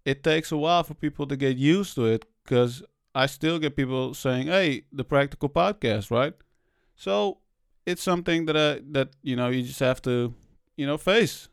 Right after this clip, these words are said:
And in this case, I decided to change it because I simply didn't like it, because it suggested that it's always going to be a very practical podcast,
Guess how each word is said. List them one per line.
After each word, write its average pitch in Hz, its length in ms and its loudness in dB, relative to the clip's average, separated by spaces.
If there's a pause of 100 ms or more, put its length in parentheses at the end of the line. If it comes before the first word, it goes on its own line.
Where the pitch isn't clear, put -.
(240)
And 147 480 0
in 147 100 -2
this 151 180 -2
case, 139 360 0
I 131 160 0
decided 127 400 -2
to 117 80 -8
change 175 420 2
it 117 220 4 (720)
because 143 380 4
I 135 240 4
simply 131 440 -2
didn't 123 280 -2
like 175 340 4
it, 170 200 0
because 135 340 0
it 123 80 -6
suggested 131 720 2
that 123 160 4
it's 123 160 -2
always 131 500 4
going 123 240 0
to 127 100 -4
be 131 240 0
a 127 120 4
very 127 300 2
practical 143 540 2
podcast, 143 720 2